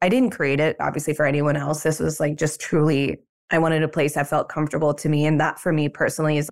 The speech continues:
neutral colors with a pop of color. I just find it too loud and chaotic for my own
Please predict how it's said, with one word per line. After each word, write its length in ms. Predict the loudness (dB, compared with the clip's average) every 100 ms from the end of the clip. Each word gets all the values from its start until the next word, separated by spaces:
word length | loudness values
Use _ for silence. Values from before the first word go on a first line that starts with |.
| _
neutral 320 | 0 2 2 0
colors 540 | 2 2 2 -2 -10 _ _ -2
with 200 | -2 0 -6
a 40 |
pop 280 | -6 -6 -4
of 120 | -8
color. 440 | -8 -4 -2 -2 -6 _ -2
I 80 | 0
just 140 | 0
find 160 | 0 2
it 140 | 0
too 200 | 0 0
loud 340 | 2 2 0 -2
and 140 | -4
chaotic 640 | -4 -2 0 2 0 -2
for 480 | -4 0 2 2 0
my 180 | 0 0
own 240 | 2 0